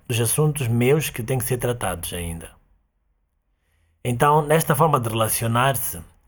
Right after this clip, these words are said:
não seria por medo, por carência apenas, mas seria como uma forma de se elevar, de crescer.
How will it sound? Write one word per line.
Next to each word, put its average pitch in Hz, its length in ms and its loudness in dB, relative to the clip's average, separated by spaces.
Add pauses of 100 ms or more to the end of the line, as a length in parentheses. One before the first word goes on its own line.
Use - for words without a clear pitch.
(460)
não 135 120 4
seria 165 360 4
por 147 180 2
medo, 143 540 4
por 123 160 -4
carência 131 520 0
apenas, 127 680 -2 (400)
mas 135 160 0
seria 175 260 2
como 180 160 0
uma 175 120 4
forma 165 280 2
de 127 160 -2
se 117 200 -4
elevar, 117 760 0
de - 80 -8
crescer. 120 640 -2